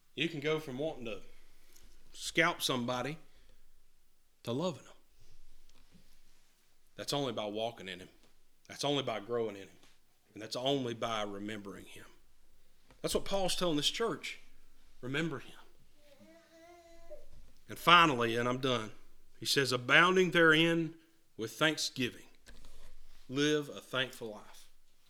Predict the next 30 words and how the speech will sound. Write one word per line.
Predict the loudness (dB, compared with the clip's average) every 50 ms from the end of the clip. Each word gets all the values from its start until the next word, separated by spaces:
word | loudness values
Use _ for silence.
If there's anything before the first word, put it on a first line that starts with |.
| -20 -20 -20 -20 -8 0
Walk | 4 4 4 4 4 2
in | 0 0
him, | 0 -4 -10 -12 -20 _ _ _ _ _ _ _ _ _ _ _ _ _ _ _
grow | 2 6 8 8 8 8
in | 6 4
him, | 2 -2 -6 -12 -16 -20 -20 -16 -10
remember | -4 0 4 6 8 8 8 8 6 4
him, | 4 2 -4 -8 -8 -8 -10 -10 -10 -12 -16 -18 -18 -12 -8
and | -4 2
live | 2 2 2 2
a |
thankful | -2 -4 -6 -6 -6 -8 -10 -8 -8
life. | -8 -8 -12 -14 -18 -18 -18 -18 -16 -16 -16 -16 -14 -14 -14 -14 -14 -14 -14 -14 -14 -14 -16 -16 -16 -18 -20 -20 -20 -20 -20 -20 -20 -20 -20 -20 -20 -20 _ _ _ -20 -20 -20 -20 -16 -10
All | -6 -4 -2 0
these | 0 0 -2 -2
things | -6 -4 -4 -4 -4 -6
are | -6 -8
byproducts | -6 -6 -6 -6 -6 -6 -10 -12 -12 -12 -12 -20 -20 -14 -12 -12 -12 -12 -18 -20 -20 -20 -20 -20 -20 -20 -20 -20 -20 -20 -20 -20 -20 -20 -20 -20 -20 -20 -16 -14
of | -12 -10
walking | -8 -8 -8 -8 -10 -12 -14 -14
in | -16
him. | -20 -20 -20 -20 -20 _ -20 -20 -20 -20 -16 -14 -12 -12 -10 -10 -10 -10 -10 -4
Those | -4 -4 -2 0
are | -2
the | -2
keys | 0 0 0 0 0 0
to | 0 0 0
a | 2
successful | 2 0 0 -2 -4 -2 -2 -4 -4 -4 -8
church, | -8 -6 -4 -4 -4 -4 -6 -10 -14 -14